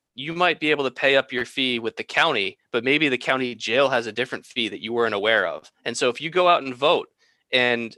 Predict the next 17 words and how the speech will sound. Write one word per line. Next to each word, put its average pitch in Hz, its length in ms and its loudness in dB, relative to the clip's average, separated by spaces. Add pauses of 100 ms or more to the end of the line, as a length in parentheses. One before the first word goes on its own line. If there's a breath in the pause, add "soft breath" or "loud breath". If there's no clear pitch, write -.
it 127 160 -4
turns 139 380 -2
out 123 340 2
that 104 100 -4
you 120 160 -6
had 117 380 0
some 123 400 -2
unpaid 120 520 -2
fee 123 260 -6
somewhere 170 440 -2
out 185 180 2
there, 214 260 0 (520)
now 127 160 2
you've 139 180 0
committed 113 300 -4
a 87 40 -6
crime 107 460 -6